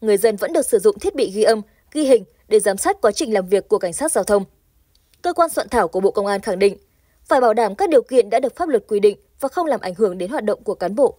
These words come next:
chiến sĩ khi đang thực thi công vụ. Thống nhất với nhận định, đánh giá bước đầu của Cục Kiểm tra Văn bản, các đại biểu đề nghị Bộ Công an cần quan tâm đẩy mạnh truyền thông chính sách để bảo đảm cho người dân được thực hiện quyền giám sát, trong đó có quyền ghi âm, ghi hình hoạt động của lực lượng cảnh sát giao thông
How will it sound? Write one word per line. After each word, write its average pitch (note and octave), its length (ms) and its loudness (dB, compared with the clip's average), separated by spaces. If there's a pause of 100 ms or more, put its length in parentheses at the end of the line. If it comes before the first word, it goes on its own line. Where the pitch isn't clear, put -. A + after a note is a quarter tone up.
(100)
chiến G#3+ 140 -2
sĩ A#3+ 260 -4
khi C4+ 140 -6
đang G3 160 -2
thực - 160 -10
thi G#3 80 -2
công G3+ 200 -4
vụ. G3 200 2 (960)
Thống B3+ 160 0
nhất G#4+ 200 0
với A#3+ 160 4
nhận D4 160 -6
định, A3+ 160 4 (260)
đánh A#3 160 2
giá A#3 180 0
bước D#4+ 140 -8
đầu A#3+ 180 2
của G3 120 -10
Cục G#3 260 -2
Kiểm G3 120 0
tra G3+ 160 -8
Văn G3 140 -6
bản, G3 180 2 (360)
các G4 120 0
đại D4+ 120 4
biểu A3+ 180 2
đề G3+ 140 0
nghị G#3 260 -4 (240)
Bộ B3 100 4
Công B3+ 160 -6
an B3 200 0
cần G3+ 160 -2
quan G3 160 -2
tâm G3+ 260 -2
đẩy F#3 100 -2
mạnh F#3+ 180 -6
truyền A3 200 -4
thông A#3+ 200 -4
chính G3 160 -10
sách F#4+ 200 -2 (300)
để C4+ 120 4
bảo A3 140 -2
đảm G#3+ 200 -4
cho A#3+ 160 -6
người G3 140 -4
dân G3 200 0
được F#3+ 80 -6
thực G3 180 -12
hiện G#3 220 -4
quyền G#3+ 120 2
giám F#3+ 200 -6
sát, F#4 220 -2 (440)
trong F4 200 -6
đó A3 120 4
có G3+ 120 0
quyền A#3 200 -2
ghi F#3+ 140 -8
âm, G#3 200 2 (280)
ghi A#3 160 -6
hình A3 200 2
hoạt F#3 180 -8
động G3 180 2
của G#3 120 -2
lực F3+ 140 -8
lượng G3 200 0
cảnh G3+ 120 -2
sát F4 180 -2
giao B3 100 2
thông A3 200 2